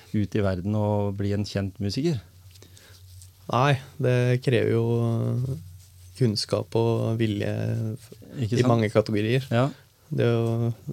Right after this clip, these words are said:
Speaker 2: være villig til å selge seg selv som noe, for eksempel.
Speaker 1: Ja.
Speaker 2: Som musiker eller artist.
Speaker 1: Ikke sant?
Speaker 2: Men min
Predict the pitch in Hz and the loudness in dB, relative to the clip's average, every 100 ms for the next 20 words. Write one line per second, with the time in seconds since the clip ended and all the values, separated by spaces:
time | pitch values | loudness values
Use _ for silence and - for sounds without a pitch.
0 | - - 117 117 117 110 113 107 - 110 | -14 -10 -4 0 0 0 -2 -4 0 0
1 | 110 - 110 110 107 113 110 113 113 110 | 0 -2 -2 0 -2 -2 -2 -2 -4 -8
2 | - - - - - 120 113 120 127 127 | -18 -20 -20 -20 -4 0 4 4 4 2
3 | 120 123 113 127 143 180 - - - - | 0 0 0 0 0 -4 -16 -20 -20 -6
4 | 127 127 123 120 123 131 123 117 117 143 | -2 0 0 -2 -2 0 0 -2 0 -2
5 | 139 - - 117 120 127 151 - - - | -2 -14 -6 -2 0 0 -4 -10 -8 0
6 | 123 117 - 110 110 110 113 | 2 2 0 -2 0 0 0